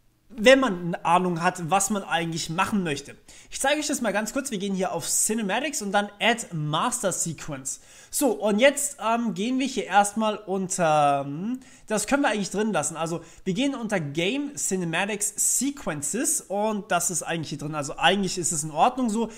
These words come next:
wenn wir das Ganze hier in Content und dann Se-,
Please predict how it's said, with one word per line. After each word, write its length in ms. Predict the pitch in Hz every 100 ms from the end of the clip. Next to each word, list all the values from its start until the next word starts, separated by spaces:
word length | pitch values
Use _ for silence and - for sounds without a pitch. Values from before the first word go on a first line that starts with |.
| -
wenn 160 | 190 208
wir 80 |
das 160 | 190 185
Ganze 320 | 185 180 -
hier 200 | 156 170
in 120 | 151
Content 480 | 147 196 247 262 226
und 120 | 170
dann 260 | 147 196 226
Se-, 260 | - 214